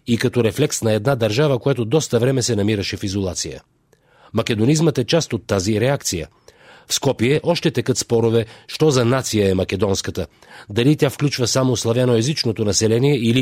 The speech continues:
и албанците, турците и другите етноси. Изключително трудно ще бъде решен въпроса за признаването на българското малцинство в Македония, докато България не прояви същата готовност по отношение на своите граждани,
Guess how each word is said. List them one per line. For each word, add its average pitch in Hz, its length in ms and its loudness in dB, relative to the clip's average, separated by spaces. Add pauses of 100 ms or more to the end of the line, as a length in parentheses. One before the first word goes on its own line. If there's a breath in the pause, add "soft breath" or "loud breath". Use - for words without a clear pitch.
и 107 80 0
албанците, 127 600 0
турците 123 520 -2 (240 loud breath)
и 160 80 -2
другите 104 440 0
етноси. 92 440 -6 (1000 soft breath)
Изключително 185 600 4
трудно 190 280 4
ще 147 160 0
бъде 175 180 4
решен 151 280 2
въпроса 156 440 0
за 143 160 2
признаването 131 720 0
на 123 80 0
българското 131 560 0
малцинство 123 500 0
в - 80 -6
Македония, 104 600 0 (400 loud breath)
докато 151 320 2
България 131 460 2
не 131 100 2
прояви 131 340 2
същата 165 420 -2
готовност 120 600 0
по 127 100 0
отношение 120 500 0
на 135 80 0
своите 147 360 2
граждани, 110 560 0